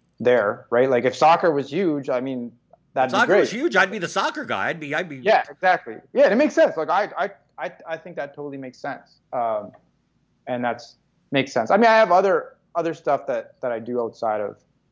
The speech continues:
Speaker 1: that I wanna do outside of D F S, and so then I would cut down on that. But, I mean, you know, yeah, I think there's definitely, I could say that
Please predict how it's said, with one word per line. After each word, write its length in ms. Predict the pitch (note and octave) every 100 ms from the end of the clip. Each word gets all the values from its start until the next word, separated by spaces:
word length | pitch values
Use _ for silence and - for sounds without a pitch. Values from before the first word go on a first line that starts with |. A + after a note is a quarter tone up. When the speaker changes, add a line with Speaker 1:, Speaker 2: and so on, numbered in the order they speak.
| _ B2+
Speaker 1:
that 80 |
I 20 | A2+
wanna 320 | A2 A2 G#2+
do 100 | G#2+
outside 280 | G#2 - G#2
of 100 | G2
D 100 | G#2+
F 160 | G#2+
S, 300 | A#2 A2+ G#2+
and 100 | A2+
so 380 | G2 A2 G#2+ G#2+ - -
then 160 | B2+ A#2
I 80 |
would 140 | A2 A2
cut 180 | A2 -
down 200 | A2 G#2+
on 160 | G#2
that. 420 | A#2 A2 G#2+ - - _ _ _ _
But, 160 | F#3+ D#3+
I 80 | G3+
mean, 320 | G#3+ G#3 F3
you 60 |
know, 180 | A3 F3+
yeah, 300 | G#3+ A#3 D#3
I 60 | C#3+
think 220 | D#3+ F3
there's 340 | E3 D3+ C#3 -
definitely, 800 | C#3 C#3 C3+ B2+ B2 B2 A#2+ A#2 _ _ _ _ _ _ _ _ _ _ _ _ -
I 120 | B2+
could 200 | - A#2+
say 280 | - B2 A#2
that 400 | A#2 G#2+ A2